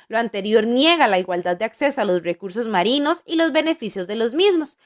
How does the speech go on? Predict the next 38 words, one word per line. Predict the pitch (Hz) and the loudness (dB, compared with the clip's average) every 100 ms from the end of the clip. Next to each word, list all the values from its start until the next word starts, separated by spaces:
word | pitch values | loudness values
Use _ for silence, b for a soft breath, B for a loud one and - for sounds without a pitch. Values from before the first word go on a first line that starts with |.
| b b | b b
El | - 240 | -8 -2
reconocimiento | 240 240 233 233 233 254 370 440 247 | -2 -2 -6 -4 0 2 2 0 -4
y | 220 | 2
la | 185 | 4
visibilización | 180 233 302 370 339 349 330 330 339 | 4 2 2 2 4 2 0 0 0
de | 285 | 2
la | 196 175 190 277 | 4 6 6 4
alta | 359 - | 2 -4
participación | - 190 180 196 180 226 262 | -8 -10 -12 -10 -6 -2 -2
y | 240 | -2
contribución | 190 185 170 175 196 190 | -6 -10 -6 -4 -4 0
de | |
las | 220 220 | 2 2
mujeres | 233 226 202 226 - | 0 2 2 2 -2
a | 175 | -2
lo | 175 | 2
largo | 170 185 | 2 4
de | 214 | 6
la | 226 | 4
cadena | 233 226 220 220 226 | 4 4 4 4 4
de | |
valor | 233 233 254 240 | 4 4 4 2
de | 180 | 0
la | 175 | 0
pesca | - 277 277 175 b b b | 0 -2 -2 -14 b b b
y | 196 | -4
a | |
la | 202 | -4
cultura | 196 208 - 320 339 | -4 -10 -6 0 4
de | 214 | 4
las | 180 | 2
comunidades | - 190 185 185 180 202 | -4 -8 -4 0 0 2
marino-costeras | 226 240 240 285 269 330 285 226 - b b | 0 0 -4 -8 -10 -4 0 0 -2 b b
nos | - 269 | -10 -2
obligan | 269 247 294 294 220 | 0 4 4 4 2
a | 185 | 2
visibilizar, | 185 302 359 392 392 403 339 277 277 _ | 4 4 4 4 6 4 4 2 2 _
posicionar | 233 - - 180 233 | -10 -10 -6 0 2